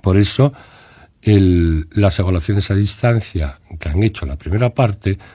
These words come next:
son unos documentos que tienen que comentar. Porque esa herramienta de trabajo, esa materia prima con la que trabaja el historiador, que son los documentos,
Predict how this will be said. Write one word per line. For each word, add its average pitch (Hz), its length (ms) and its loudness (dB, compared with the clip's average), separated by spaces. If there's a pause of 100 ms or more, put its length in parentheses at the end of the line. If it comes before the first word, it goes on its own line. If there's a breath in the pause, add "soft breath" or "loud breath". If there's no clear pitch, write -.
son 135 420 -2
unos 104 300 2
documentos 104 600 0
que - 100 -6
tienen 80 220 -4
que 76 120 -6
comentar. 64 520 -12 (440 soft breath)
Porque 127 440 -2
esa 160 240 0
herramienta 92 420 2
de 85 100 0
trabajo, 95 540 0
esa 80 240 -4
materia 92 500 0
prima 104 300 0
con 73 120 -6
la 69 100 -6
que 82 100 -10
trabaja 85 340 -6
el 73 80 -6
historiador, 87 540 -2
que - 100 -12
son 85 140 -8
los 90 140 -2
documentos, 113 600 -2